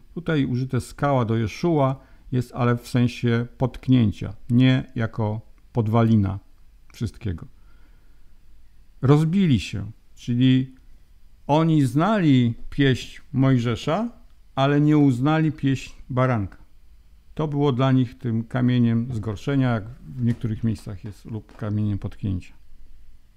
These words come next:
Dziesiąty, e, rozdział, też list do Rzymian, od pierwszego, też w tym kontekście jest wypowiedź: "Bracia, zbawienie ich jest pragnieniem mego serca", czyli mówi o swoich ziomkach,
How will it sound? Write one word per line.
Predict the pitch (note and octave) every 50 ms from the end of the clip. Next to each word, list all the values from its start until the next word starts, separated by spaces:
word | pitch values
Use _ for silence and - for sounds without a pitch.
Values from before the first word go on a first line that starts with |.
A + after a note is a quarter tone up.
| - - - - - - - - - - -
Dziesiąty, | A#2 G2 A#2+ A#2+ - D#3 D#3 D3 C3+ - -
e, | G#2+ - - B2 A2 A2 A2 A2
rozdział, | A2+ A#2 G#2 G2 G#2+ C3+ C#3+
też | C#3 C3 A#2 - -
list | - A2+ G#2+ G#2
do | G#2+ A2+ A2+
Rzymian, | A2 A#2+ B2+ C3+ D3 D#3 E3 D#3 - - - - - - - - - - - - - - -
od | - B2+ B2 -
pierwszego, | - B2+ B2 - - C3+ C3+ A#2 A2+ C3 C#3+ F3 F#3+ - - - - - - - - - A#3 B3 A3+ - - - - - - - - - - - - - - - -
też | - C3 B2 -
w | - -
tym | - B2 A#2+
kontekście | A#2 - C3 B2+ B2+ - C3+ B2+ - - - - C3+
jest | C3+ C3+ B2+ - -
wypowiedź: | B2+ B2+ C3+ B2 A#2 - C3 B2 B2 C3+ D#3 D#3 - - - - - - - - - - - - _ -
"Bracia, | A#2+ G#2 B2+ C3 C#3 C3+ C3 - D3 D3+ E3 F3+ G3 G#3 - - - -
zbawienie | B2+ A#2+ A#2 B2+ C3 B2+ B2+ C#3+ D3 D3+ D#3+ E3 E3+ F3 G3
ich | - - C#3+ C3 - -
jest | C#3+ C#3+ C#3 -
pragnieniem | - C3+ C#3 B2+ B2+ B2+ C3 B2+ B2+ C3+ D3
mego | D3 C3+ B2+ B2 E3
serca", | - - F#3+ F#3+ - - -
czyli | - - - C#3 C#3+
mówi | D3+ D3 C3 B2+ C#3
o | C#3
swoich | C#3 - C#3+ C#3+ C#3+ C#3
ziomkach, | B2 B2+ A2+ G#2+ G2+ - B2+ E3 F#3 -